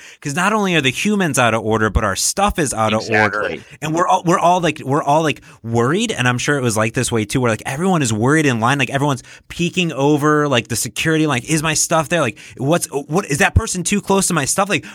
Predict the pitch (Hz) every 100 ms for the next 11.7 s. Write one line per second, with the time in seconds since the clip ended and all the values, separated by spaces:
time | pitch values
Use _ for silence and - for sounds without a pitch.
0 | - 131 170 208 190 196 208 233 170 147
1 | 135 127 127 156 - 180 180 196 160 -
2 | 185 180 214 233 220 196 185 139 143 160
3 | 175 180 147 139 143 139 139 143 131 127
4 | 135 120 120 117 123 117 - 107 107 135
5 | 196 214 - - 123 120 113 113 107 104
6 | 104 92 101 87 85 76 104 90 - 113
7 | 113 - 98 107 117 120 120 117 104 107
8 | - 110 101 113 98 - 185 147 110 -
9 | - - 127 123 104 90 101 80 82 -
10 | 85 76 73 73 254 233 - 120 135 -
11 | - 147 147 175 156 156 139